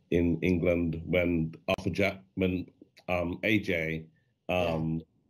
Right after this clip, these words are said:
Speaker 1: had his show at the Serpentine, um, he
Speaker 2: Yeah.
Speaker 1: was shooting, um, Star Wars:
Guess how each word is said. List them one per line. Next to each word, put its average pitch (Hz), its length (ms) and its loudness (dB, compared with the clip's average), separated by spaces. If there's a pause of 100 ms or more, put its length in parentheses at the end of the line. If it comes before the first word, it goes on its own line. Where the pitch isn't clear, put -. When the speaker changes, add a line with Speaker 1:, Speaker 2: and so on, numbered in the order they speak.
(240)
Speaker 1:
had 95 220 -2
his 98 160 -4
show 87 440 -2
at - 100 -8
the - 60 -20
Serpentine, 82 840 -4 (440)
um, 87 260 0
he 92 100 0
Speaker 2:
Yeah. 90 80 2
Speaker 1:
was 82 240 -6 (160)
shooting, 90 760 -2 (480)
um, 82 480 0
Star 101 380 2
Wars: 80 440 0